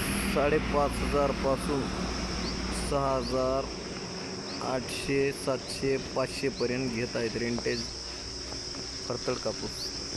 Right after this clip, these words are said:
आणि चांगल्या कापसाला जास्तीत जास्त लोह्यामध्ये जास्तीत जास्त हा भाव सात हजार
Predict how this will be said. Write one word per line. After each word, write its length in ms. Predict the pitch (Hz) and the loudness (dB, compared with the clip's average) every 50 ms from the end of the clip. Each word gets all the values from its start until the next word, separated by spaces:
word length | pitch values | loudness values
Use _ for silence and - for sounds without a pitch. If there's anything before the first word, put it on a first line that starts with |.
| - - - - - - - - - - - - | -6 -6 -6 -6 -6 -6 -6 -6 -6 -6 -4 -4
आणि 480 | 120 120 120 120 123 123 127 127 127 123 - - | -4 -2 -2 -2 -2 -2 -2 -2 -2 -2 -2 -2
चांगल्या 300 | 131 123 123 127 135 139 123 | -2 -2 -2 0 0 -2 0
कापसाला 520 | 120 123 123 - - - 135 123 123 113 95 - - - - - - - - - - - - - - - 110 120 | 0 -2 -2 -2 -2 -2 0 0 0 0 -2 -4 -6 -6 -4 -4 -4 -4 -4 -6 -6 -6 -6 -6 -6 -4 0 0
जास्तीत 340 | 131 127 - - - 139 131 127 | 0 0 0 -2 -2 -2 0 0
जास्त 300 | 131 127 120 - - - | 0 0 0 -2 -2 -2
लोह्यामध्ये 640 | 120 120 123 131 131 127 123 120 120 117 120 127 127 | 0 2 2 4 4 2 2 2 0 2 2 0 0
जास्तीत 420 | 120 113 120 117 113 - - 131 117 | 2 2 0 0 0 0 -2 -2 0
जास्त 380 | 117 123 120 117 - - - | 2 2 0 0 -2 -2 -2
हा 100 | 127 123 113 | -2 0 0
भाव 320 | 113 117 123 117 113 127 123 - - - - - - - - - - - - - - - - - - - - - - - - - - - - - - - - - - - - - - - 110 | 0 0 0 0 0 0 -2 -4 -4 -4 -4 -4 -4 -4 -4 -4 -4 -4 -4 -4 -4 -4 -4 -4 -4 -4 -4 -4 -4 -4 -4 -4 -4 -4 -2 -2 -2 -2 -2 -2 -4 -4 -4 -6 -6 -6 -6
सात 320 | 90 - 113 113 - - | -2 0 2 2 2 2
हजार 220 | 113 98 120 120 | 2 2 2 2